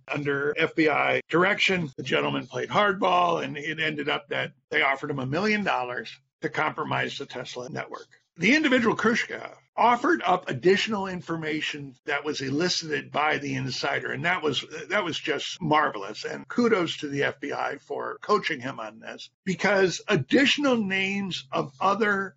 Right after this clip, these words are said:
victims of this group were elicited. They have not been made public, but they've been elicited. The gentleman said that they had collected six million dollars, four million dollars. There'd been a case where they wanted six and a half million dollars, but they no-, negotiated it down to over four million dollars.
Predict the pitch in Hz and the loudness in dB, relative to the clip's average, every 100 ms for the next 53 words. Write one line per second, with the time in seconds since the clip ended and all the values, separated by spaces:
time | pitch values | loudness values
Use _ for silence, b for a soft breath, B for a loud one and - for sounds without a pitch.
0 | _ 196 135 214 - 185 170 - 170 175 | _ -4 0 0 0 -6 -6 -2 -2 -2
1 | 160 - 208 170 175 143 135 139 185 165 | -4 -4 2 4 4 0 0 2 0 0
2 | 143 110 - - 185 202 233 262 277 254 | -4 -6 -12 -2 0 2 2 2 2 4
3 | 220 180 214 262 - - _ 170 165 180 | 2 2 0 0 -4 -14 _ -2 0 0
4 | 170 170 165 170 - 113 _ _ _ 151 | 0 -2 0 0 -2 -10 _ _ _ -4
5 | 135 277 269 220 - 214 214 165 139 180 | 2 4 2 0 -2 -2 -4 -6 -2 4
6 | 208 220 - 180 190 185 131 - 220 220 | 4 4 0 -2 -2 -4 -8 -4 -4 -4
7 | 214 208 208 190 180 180 185 185 175 - | -4 -4 -4 -2 0 2 0 -4 -8 -6
8 | 196 208 202 190 190 180 180 180 160 147 | -4 -2 -4 -6 -4 -2 -2 -2 -4 -4
9 | 156 156 147 180 185 - 165 156 160 156 | -4 -4 -4 -2 0 0 -2 -2 -2 -2
10 | 143 135 190 - 170 147 175 165 180 175 | -2 -4 -6 -6 -6 -2 -2 -2 -6 -4
11 | 170 165 170 - 151 147 139 147 170 156 | 0 0 0 -4 -4 -2 0 2 2 -2
12 | 147 185 170 175 170 156 156 156 160 165 | 0 2 2 2 0 -2 -6 0 0 0
13 | 151 143 143 147 156 151 135 175 180 175 | -2 -2 0 2 2 0 -4 0 2 2
14 | 175 175 170 170 170 170 156 | 2 2 2 4 4 2 0